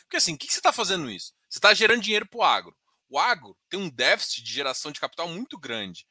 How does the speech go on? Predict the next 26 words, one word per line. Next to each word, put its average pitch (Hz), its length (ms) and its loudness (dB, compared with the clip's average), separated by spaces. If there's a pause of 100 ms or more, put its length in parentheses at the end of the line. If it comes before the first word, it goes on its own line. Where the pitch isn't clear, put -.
(280)
E - 60 2
ele 208 100 0
pode 233 240 0
aumentar 285 280 0
a - 20 -6
performance 190 600 -6
justamente 226 520 -6
com 269 80 -12
o - 40 -6
seu 277 220 -4
dinheiro. 160 420 -6 (640)
Faz 302 420 4
os... - 300 0
faz 311 320 6
sentido 240 600 0
você 196 260 -4
taxar 208 380 0
isso 220 140 -2
agora? 131 500 -6 (680)
Não, 180 340 0
não 135 140 -8
vai 180 140 4
taxar 147 220 -4
isso 117 120 -8
agora. 95 240 -6
Agora, 117 380 0